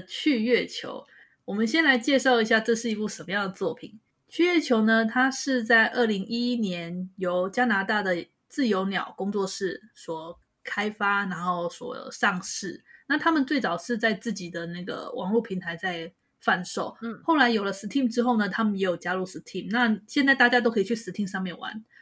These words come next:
Speaker 1: 附带一提，Steam 是什么呢？Steam 呢，
Speaker 2: <laughs>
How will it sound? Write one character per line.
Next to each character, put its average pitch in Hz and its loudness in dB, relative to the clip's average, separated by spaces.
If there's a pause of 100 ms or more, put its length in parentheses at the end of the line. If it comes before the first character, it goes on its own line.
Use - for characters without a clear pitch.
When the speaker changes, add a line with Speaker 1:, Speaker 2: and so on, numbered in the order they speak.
(120)
Speaker 1:
附 339 0
带 349 6
一 - 8
提， 233 2
Steam 294 2
是 330 2
什 247 4
么 208 0
呢？ 247 2 (200)
Steam 320 2
呢， 285 4 (160)
Speaker 2:
<laughs> 427 -4